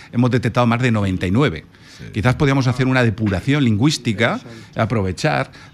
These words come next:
Speaker 1: para que, evidentemente, eh, fuera una, una
Speaker 3: Una
Speaker 1: Constitución,
Speaker 3: pieza.
Speaker 1: una pieza,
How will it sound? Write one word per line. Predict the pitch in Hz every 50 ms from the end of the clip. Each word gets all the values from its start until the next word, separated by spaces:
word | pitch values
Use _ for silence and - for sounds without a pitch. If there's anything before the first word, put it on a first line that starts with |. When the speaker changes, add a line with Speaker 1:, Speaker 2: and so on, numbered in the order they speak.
| -
Speaker 1:
para | - 120 110 107 101
que, | - 95 78 - - - _ 85 82 87
evidentemente, | - 90 82 82 85 85 80 78 101 92 98 98 98 90 104 120 127 135 - - - -
eh, | - 107 107 98
fuera | 85 - - 90 87 82 92 113
una, | 139 156 147 123 113 104 95 92 90 87 - -
una | 101 92 95 95 98 98
Speaker 3:
Una | 101 98
Speaker 1:
Constitución, | 107 107 101 - - 117 - - 127 117 - - 127 123 127 131 143 151
Speaker 3:
pieza. | 165 - 110
Speaker 1:
una | 104 107 107 101 -
pieza, | - 113 117 113 - - 135 147 165